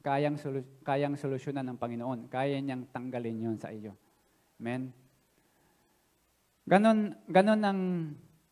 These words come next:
ganon kadakila ang Panginoon. Ganon ginagawa ng Panginoon. Walang imposible sa Panginoon. At alam natin yan, matagal na natin alam yan na walang imposible sa Panginoon. Ang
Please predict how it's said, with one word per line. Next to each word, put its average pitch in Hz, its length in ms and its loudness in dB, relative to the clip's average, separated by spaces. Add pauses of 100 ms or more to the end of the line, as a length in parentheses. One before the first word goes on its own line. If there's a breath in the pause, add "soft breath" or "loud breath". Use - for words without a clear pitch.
(400)
ganon 196 320 2
kadakila 180 640 4
ang 160 80 -2
Panginoon. 147 640 0
Ganon 185 560 -2
ginagawa 165 400 2
ng 160 80 2
Panginoon. 151 240 -2
Walang 180 320 6
imposible 170 480 -2
sa 165 160 -4
Panginoon. 151 480 2
At 151 240 -6
alam 185 240 6
natin 180 400 0
yan, 170 80 4
matagal 175 480 2
na 226 80 -4
natin 208 320 -4
alam 185 240 0
yan 165 240 -2
na 165 80 -2
walang 175 320 0
imposible 190 560 -4
sa 185 80 -2
Panginoon. 165 640 2 (400 soft breath)
Ang 160 80 -2